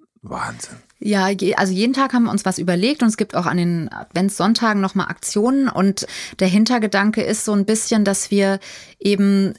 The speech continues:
Speaker 2: ja mit den Affirmationen auch arbeiten, dass wir uns, Advent heißt ja, wir stellen uns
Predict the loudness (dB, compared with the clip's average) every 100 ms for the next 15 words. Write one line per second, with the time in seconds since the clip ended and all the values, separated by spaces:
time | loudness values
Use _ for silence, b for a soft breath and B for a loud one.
0 | -4 0 2 2 2 0 -2 -2 0 0
1 | 0 -2 2 2 2 0 0 0 2 2
2 | 0 -2 -2 0 -2 -4 -4 0 0 0
3 | -2 -2 -4 -4 -4 -2 0 0 0 -4